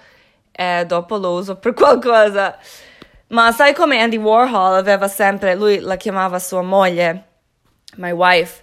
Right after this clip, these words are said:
ma sua wife era un tape recorder. E lui lo portava in giro e faceva recording a ogni cosa che dicevano gli amici di lui, and his muses and his superstars, e poi ha fatto con quella cosa, ha scritto libri, e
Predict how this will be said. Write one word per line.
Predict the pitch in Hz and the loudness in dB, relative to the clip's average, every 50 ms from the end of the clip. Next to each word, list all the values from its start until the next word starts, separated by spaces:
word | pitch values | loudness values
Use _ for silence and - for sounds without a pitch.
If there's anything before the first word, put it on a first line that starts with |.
| _ _ _ _ | _ _ _ _
ma | - - | -12 -12
sua | 196 - - 220 208 | -10 -6 -4 -4 -4
wife | 196 196 208 214 220 220 214 208 | 0 2 2 2 2 0 -2 -4
era | 190 185 185 | -2 -2 -2
un | 175 175 185 | -4 -4 -8
tape | 180 - 220 214 208 | -8 -6 -6 -6 -6
recorder. | 196 175 - - 175 175 170 170 175 - 196 _ _ _ _ _ _ _ _ _ _ _ _ _ _ _ _ _ _ _ _ _ _ _ _ _ _ _ _ _ _ - | -8 -12 -8 -8 -8 -8 -8 -10 -14 -16 -18 _ _ _ _ _ _ _ _ _ _ _ _ _ _ _ _ _ _ _ _ _ _ _ _ _ _ _ _ _ _ -10
E | - 196 196 190 | -4 -2 -2 0
lui | 190 202 208 214 208 | 2 2 2 2 2
lo | 202 202 202 | 0 -2 -4
portava | 214 214 202 - 208 196 196 202 | -4 -8 -4 0 0 0 0 0
in | 202 208 | -4 -4
giro | 208 190 214 220 226 240 254 269 285 277 277 _ _ _ _ _ _ | -6 -6 -2 -2 0 0 0 0 -2 -4 -10 _ _ _ _ _ _
e | - 202 | -14 -12
faceva | 214 208 - 226 214 208 202 190 190 190 | -10 -6 -2 -2 0 2 4 4 2 2
recording | 185 196 196 - - 220 214 202 208 214 220 208 208 | 0 -2 -6 -6 -6 -2 0 0 0 0 -2 -2 -2
a | 190 | -4
ogni | 190 196 208 208 | -4 -4 -6 -8
cosa | 202 208 208 202 196 208 202 | -8 -4 -6 -4 -4 -6 -10
che | - 208 | -10 -10
dicevano | 185 190 175 - 196 180 185 180 175 175 175 175 | -10 -10 -8 -6 -6 -6 -6 -6 -6 -6 -6 -8
gli | 170 165 120 165 | -8 -8 -8 -8
amici | 175 170 185 190 190 185 185 - 175 165 | -8 -8 -6 -8 -8 -10 -10 -14 -14 -12
di | 170 175 180 | -12 -10 -8
lui, | 190 196 190 190 190 208 247 269 269 - - _ - _ _ - _ _ _ _ _ _ _ _ _ _ _ | -6 -6 -4 -4 -4 -4 -6 -8 -10 -14 -20 _ -20 _ _ -20 _ _ _ _ _ _ _ _ _ _ _
and | - - 208 | -10 -8 -6
his | 269 214 190 | -6 -6 -6
muses | 190 208 208 208 196 185 208 202 196 190 | -4 -4 -2 -2 -2 -2 -2 -2 -2 -4
and | 202 202 | -4 -6
his | 208 196 190 - | -6 -6 -8 -10
superstars, | - 220 208 - 208 202 - - 202 180 175 175 175 180 185 180 - - | -12 -12 -8 -8 -8 -8 -6 -4 -2 0 0 0 0 -2 -4 -8 -14 -12
e | _ 190 190 185 180 180 180 175 | _ -4 -2 0 0 0 -2 -4
poi | - - 202 190 185 190 190 185 | -6 -2 0 2 4 4 4 4
ha | 180 - 185 | 2 0 -4
fatto | 175 - 202 180 180 180 - 185 175 | -6 -2 0 0 0 0 -4 -8 -6
con | - 185 175 175 | -6 -8 -8 -8
quella | - 208 185 185 196 190 | -4 -2 0 0 0 -2
cosa, | 190 190 180 185 185 196 | -2 -2 -2 -2 -2 -2
ha | 180 | -4
scritto | 180 - 170 170 - 170 | -4 -8 -16 -14 -12 -10
libri, | 170 180 175 170 170 160 160 160 | -8 -8 -8 -8 -8 -10 -10 -10
e | 151 151 156 151 143 139 147 151 - | -8 -10 -10 -12 -12 -16 -18 -20 -20